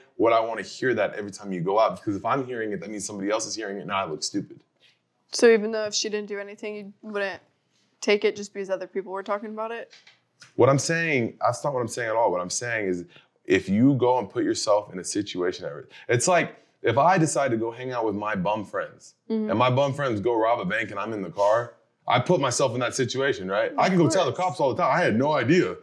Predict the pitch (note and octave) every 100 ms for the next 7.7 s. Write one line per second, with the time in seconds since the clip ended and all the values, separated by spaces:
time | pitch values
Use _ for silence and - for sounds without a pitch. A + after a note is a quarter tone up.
0 | - F3+ F#3+ A#2+ D#3+ E3+ D#3+ E3 B2+ -
1 | F#3 D3+ E3+ C#3 A#2 E3 C3 D3+ A2+ -
2 | - A#2 A#2 - D#3 E3 D#3 C#3 D#3+ B2+
3 | - C#3+ C3 A#2+ G#2 F2+ F#2 A2+ A2 A2
4 | A#2+ F2 E2 E2+ G#2 - - C#3+ E3+ C3+
5 | G3 F3+ A2+ F3+ F#3+ A2 F#2+ G3 G#2+ F2
6 | F2 F#2 C#3 - - A3 A3+ A3 _ -
7 | C3+ F3+ G#3 E3+ F3+ G3